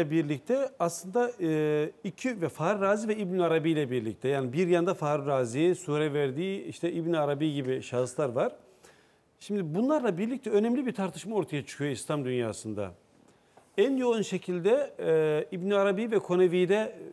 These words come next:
şeyini gördüğümüz, İbn Arabi, Konevi, Kayseri gibi şahıslarda gördüğümüz, bir taraftan da kelam, felsefe yenileri açısından Razi, e, gibi şahıslarda gözün bir tartışma.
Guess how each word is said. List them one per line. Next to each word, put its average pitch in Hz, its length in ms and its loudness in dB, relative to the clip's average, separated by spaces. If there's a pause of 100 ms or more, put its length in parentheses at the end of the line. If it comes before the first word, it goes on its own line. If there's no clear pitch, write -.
(120)
şeyini 160 380 0
gördüğümüz, 139 640 0
İbn 180 200 -2
Arabi, 160 300 2
Konevi, 160 500 -2 (120)
Kayseri 160 560 -2
gibi 156 180 -6
şahıslarda 143 560 -2
gördüğümüz, 131 640 -2 (320)
bir 196 80 -2
taraftan 190 440 0
da 175 80 0
kelam, 190 360 0
felsefe 160 360 -4
yenileri 175 320 2
açısından 147 360 0
Razi, 165 500 4 (460)
e, 147 440 2 (600)
gibi 170 180 -2
şahıslarda 160 580 0
gözün 170 320 0
bir 185 80 -2
tartışma. 131 560 -4